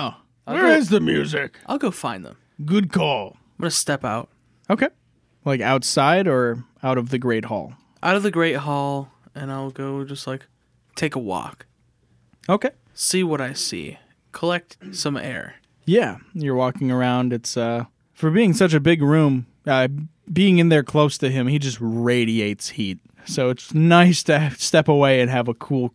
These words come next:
Speaker 1: c-, counter breeze. <laughs>
Speaker 2: He just radiates smell.
Speaker 1: Well, uh,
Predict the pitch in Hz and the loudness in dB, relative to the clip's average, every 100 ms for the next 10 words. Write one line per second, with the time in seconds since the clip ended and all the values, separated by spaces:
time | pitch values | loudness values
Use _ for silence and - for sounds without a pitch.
0 | - 226 - 127 120 113 113 135 139 - | -10 -8 -2 0 0 -2 -2 -2 -4 -8
1 | - - 151 147 - 117 139 156 160 156 | -10 -18 -16 -16 -16 -14 -6 -4 -2 -4
2 | 143 123 117 - - - 120 67 57 - | -4 -6 -6 -6 -4 -6 -8 -8 -10 -14
3 | _ _ - 226 277 190 156 | _ _ -6 -2 0 2 2